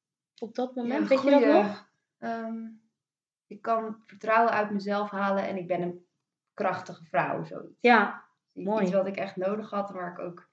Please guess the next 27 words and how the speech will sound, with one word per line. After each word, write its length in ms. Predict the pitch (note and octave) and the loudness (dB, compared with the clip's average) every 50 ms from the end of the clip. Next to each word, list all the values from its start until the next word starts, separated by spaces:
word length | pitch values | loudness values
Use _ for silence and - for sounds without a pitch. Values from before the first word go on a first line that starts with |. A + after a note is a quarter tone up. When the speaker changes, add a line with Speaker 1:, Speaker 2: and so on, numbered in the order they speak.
| _ _ _ | _ _ _
Speaker 2:
in 120 | - G3 | -10 -8
de 60 | F#3+ | -6
meditatie 1000 | F#3 F3+ F3 F3 F3 F3 - F#3+ F#3 F#3+ F#3+ - - G3 F#3+ F3+ F3 F3 F3 - _ _ _ _ _ _ _ _ _ _ | -4 -4 -4 -4 -6 -6 -4 -2 -2 -2 -2 -6 -10 -12 -12 -12 -12 -14 -14 -18 _ _ _ _ _ _ _ _ _ _
toen 580 | _ _ F#3+ F3+ F#3 F3+ F3 F3 E3+ - _ _ _ _ _ _ _ _ _ _ _ | _ _ -12 -10 -8 -8 -8 -8 -10 -16 _ _ _ _ _ _ _ _ _ _ _
Speaker 1:
Opgeschreven. 560 | _ - A3 - - - - - G3+ G3+ G3 G3+ | _ -8 -8 -6 -8 -12 -6 2 4 6 8 8
Speaker 2:
Ja, 540 | F#3+ F3 D#3 G3+ G3+ G3 G3 G3 F#3 - - | 8 8 6 6 4 4 2 0 -4 -8 -2
Speaker 1:
Ja, 0 | |
Speaker 2:
ja, 240 | - G#3 G3+ F#3+ F#3 | 4 4 6 6 6
Speaker 1:
mooi. 440 | G3+ G#3 A#3+ E4 - A3 F#3 E3+ D#3+ | 6 6 8 8 8 8 8 6 6
Speaker 2:
ja. 280 | D#3 - - - - - _ _ _ _ | 2 -2 -6 -10 -14 -20 _ _ _ _
Speaker 1:
Ja. 360 | - A3 A3+ G#3+ G#3+ - - | 4 6 6 6 4 2 -4
Speaker 2:
Dus 100 | - F3+ | -10 -10
en 80 | F#3+ F3+ | -6 -4
dan 160 | F3+ F3 D#3 | -2 -2 0
ook 160 | - F3+ F3 | 0 0 -2
echt 220 | - F#3 F#3 - - | -2 -6 -8 -8 -6
dat 180 | G3+ F3+ - | -6 -8 -8
vertrouwen 460 | - E3 - - F#3+ F3+ F3+ F3+ F3+ F3+ | -8 -14 -8 -2 0 2 2 2 0 -2
in 60 | F3+ | -4
je 60 | F3 | -4
buik 360 | E3 E3 F3 E3 C#3+ C#3 C3 | -2 0 2 2 2 2 0
zo 180 | - - F3 E3 | -4 -8 -10 -10
voelen. 680 | E3 - - A#3 A3 A3 G#3+ G#3 G#3 G#3 G3+ - _ _ _ _ _ _ _ _ _ _ _ _ _ _ _ _ _ _ _ _ _ _ _ _ | -10 -10 -12 -8 -6 -4 -4 -4 -4 -4 -8 -10 _ _ _ _ _ _ _ _ _ _ _ _ _ _ _ _ _ _ _ _ _ _ _ _
En 280 | _ F3 F3+ F#3 F#3 F3+ | _ -2 -2 0 0 2
de 520 | F3+ F3 F3 F3 F3 E3+ E3+ F3 E3+ E3+ F3 | 4 4 4 6 6 4 4 4 2 2 2
laatste 400 | F3+ F3+ F#3 F#3 - F#3 F3 - | 4 4 4 4 2 -4 -8 -8
tijd 580 | - - - - G#3+ A3 A3+ G#3+ - - _ | -6 -6 -4 -4 -4 -4 -6 -8 -12 -18 _